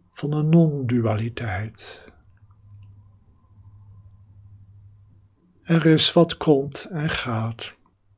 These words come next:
Maar wat komt en gaat, kan niet afgezonderd zijn van dat wat waarneemt wat komt en gaat.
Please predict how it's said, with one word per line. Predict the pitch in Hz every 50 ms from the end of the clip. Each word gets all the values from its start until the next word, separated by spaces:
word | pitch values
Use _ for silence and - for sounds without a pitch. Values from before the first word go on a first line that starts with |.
| _ _ _ _ _ _ _ _ _ _ _ _
Maar | _ 156 151 147 139
wat | 147 147 -
komt | - - 170 165 156 151 160
en | 170 147 -
gaat, | - - 160 156 143 139 143 143 - - - - - - _ _ _ _ _ _ _ _ _ _ _ _ _ _ _ _ _ _
kan | _ - - 190 185 180
niet | 175 160 135 135 -
afgezonderd | - 160 147 - - - - - 143 - - 143 131 135 135 117 -
zijn | - - 156 131 127 131 120
van | - - 131 131 131 131 135 135 143 139 - - _ _ _ _ - - - _ _ _
dat | - 156 147 143 -
wat | 156 143 -
waarneemt | - 170 170 160 160 147 135 123 120 117 110 110 117 117 - -
wat | - 131 123 113 -
komt | - - 135 120 110 107 98 -
en | 165 120 117 117
gaat. | - - - 113 101 98 104 101 98 - - - _